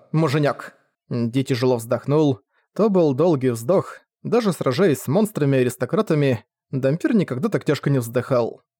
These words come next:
Кажется, совершенный механизм, коим он подчас казался, начал давать сбои.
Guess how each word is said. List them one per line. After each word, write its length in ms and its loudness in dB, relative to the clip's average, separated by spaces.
Кажется, 440 -2
совершенный 560 0
механизм, 560 0
коим 280 0
он 140 0
подчас 340 -4
казался, 520 -2
начал 360 0
давать 280 2
сбои. 440 0